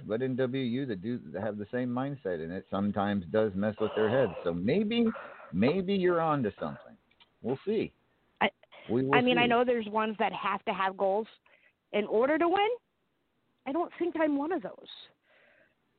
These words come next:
Speaker 2: But then again, for me, it's not about winning. <laughs>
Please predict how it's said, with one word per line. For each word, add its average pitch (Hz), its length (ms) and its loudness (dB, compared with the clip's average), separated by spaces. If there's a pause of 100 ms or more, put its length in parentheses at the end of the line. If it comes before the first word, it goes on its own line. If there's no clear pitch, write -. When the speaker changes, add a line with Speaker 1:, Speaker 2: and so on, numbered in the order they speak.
(120)
Speaker 2:
But - 160 -8
then 294 140 4
again, 262 400 2 (560)
for 277 100 0
me, 302 200 4
it's 285 200 2
not 262 180 2
about 240 300 2
winning. 285 220 -2 (2000)
<laughs> 202 1800 -6